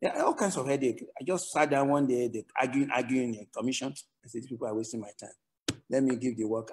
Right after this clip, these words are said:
out to people." So I sat down and I saw the opportunity for work. And from there, I reached out to my Nigerian university and told them it's, it's small change,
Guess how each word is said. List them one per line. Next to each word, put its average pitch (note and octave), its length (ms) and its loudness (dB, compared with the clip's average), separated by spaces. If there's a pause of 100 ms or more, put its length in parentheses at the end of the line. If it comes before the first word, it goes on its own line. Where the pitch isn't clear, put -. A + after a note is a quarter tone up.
out A2+ 120 -10
to G#2+ 220 -4
people." A2 260 -6 (340)
So D3+ 200 6
I C#3 160 4
sat D#3+ 380 2
down C3+ 280 2 (280)
and B2+ 140 -4
I B2+ 140 0
saw F#3+ 360 4
the F#3 200 -4
opportunity D3 540 0
for A2 200 -2
work. G#2+ 260 -2 (380)
And B2 180 -4
from A#2+ 200 0
there, C#3 400 6 (240)
I A2+ 320 -4 (140)
reached F3 240 0
out C#3 200 2
to B2+ 80 -2
my A2 160 -4
Nigerian A2+ 380 -2
university A2+ 500 -6 (460)
and A#2 260 -4
told D#3 240 4
them C3+ 180 0
it's, - 320 -8
it's A#2 200 -6
small F#3 300 4
change, D3+ 440 2